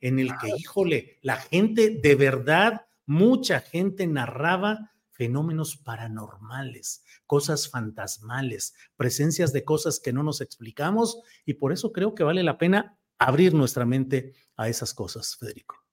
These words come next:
Speaker 2: Siempre, siempre. Este, yo recuerdo, eh, bueno, este experimento de Orson Welles,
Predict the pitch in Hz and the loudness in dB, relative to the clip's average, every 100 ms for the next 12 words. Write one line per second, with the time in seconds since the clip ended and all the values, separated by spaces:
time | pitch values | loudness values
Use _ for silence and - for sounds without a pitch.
0 | _ - - 233 302 180 160 123 - - | _ -2 0 4 4 6 6 4 0 -6
1 | - 185 247 185 139 120 123 120 - 123 | 0 2 2 2 2 2 0 -2 2 2
2 | 120 113 147 190 - 180 202 156 135 120 | 2 2 4 4 6 8 8 6 2 0
3 | 160 160 131 127 135 - 139 143 160 165 | 2 2 -2 -2 2 4 4 6 6 6
4 | 147 127 143 143 147 175 160 156 180 | 6 6 4 2 2 6 8 8 4